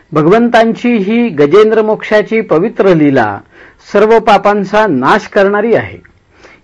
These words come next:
ही मी तुला सांगितली. आता रैवत मन्वंतराची कथा ऐक. पाचव्या मनूचे नाव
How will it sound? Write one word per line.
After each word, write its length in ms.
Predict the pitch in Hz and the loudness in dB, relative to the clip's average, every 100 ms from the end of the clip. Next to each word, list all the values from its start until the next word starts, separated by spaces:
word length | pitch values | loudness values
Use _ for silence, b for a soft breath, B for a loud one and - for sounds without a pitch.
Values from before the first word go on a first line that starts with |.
| - | -2
ही 80 | 196 | 0
मी 120 | 196 | 0
तुला 280 | 196 196 202 | 2 2 2
सांगितली. 560 | 247 208 139 101 87 - _ _ b b b | 0 0 -2 -6 -16 -20 _ _ b b b
आता 480 | 156 160 220 165 - - | -4 2 4 4 0 -2
रैवत 560 | 180 156 160 180 233 247 | -2 2 4 6 4 2
मन्वंतराची 760 | 226 226 220 226 214 202 196 | 0 0 -2 -2 0 -2 -2
कथा 260 | 208 175 220 | -2 0 2
ऐक. 300 | 214 98 - - _ b b b b b b | 0 -2 -16 -20 _ b b b b b b
पाचव्या 460 | 160 151 - 190 220 | 0 0 0 2 2
मनूचे 520 | 220 208 220 170 220 | 2 0 -2 0 0
नाव 260 | 214 208 | 2 0